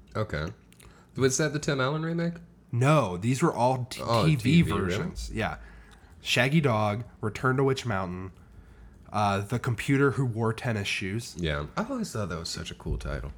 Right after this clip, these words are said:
Speaker 2: And Freaky Friday.
Speaker 1: Was the different Freaky Friday
Speaker 2: It was a
Speaker 1: then?
Speaker 2: different Freaky Friday. This Freaky Friday had, um,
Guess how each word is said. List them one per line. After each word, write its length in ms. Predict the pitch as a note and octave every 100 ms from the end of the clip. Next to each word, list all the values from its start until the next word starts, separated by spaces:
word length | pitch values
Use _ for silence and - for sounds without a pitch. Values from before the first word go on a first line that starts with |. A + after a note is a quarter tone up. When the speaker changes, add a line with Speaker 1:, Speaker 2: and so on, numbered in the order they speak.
| -
Speaker 2:
And 440 | A#2+ A2+ A2+ A2
Freaky 340 | - D3 B2+ A2
Friday. 460 | - F#2+ E2+ C#2+ - - - - - - - - - - - - - - - -
Speaker 1:
Was 260 | B2 B2+ -
the 180 | A#2+ G2 - -
different 340 | - - F3+ E3+
Freaky 360 | - F3 F#3 F3+
Friday 240 | F3+ F3
Speaker 2:
It 20 |
was 120 | D#3+ D3+
a 40 |
Speaker 1:
then? 80 | D#3
Speaker 2:
different 380 | D3 C#3+ D#3 C3+
Freaky 280 | D3+ B2+ B2
Friday. 260 | C3 A#2+
This 180 | A2 C#3+
Freaky 300 | - F3+ F3+
Friday 340 | E3+ D3+ D3+
had, 680 | C3 - B2+ B2 B2 B2 A#2+ - - - - - - -
um, 600 | A#2 A#2 A2 G#2+ G#2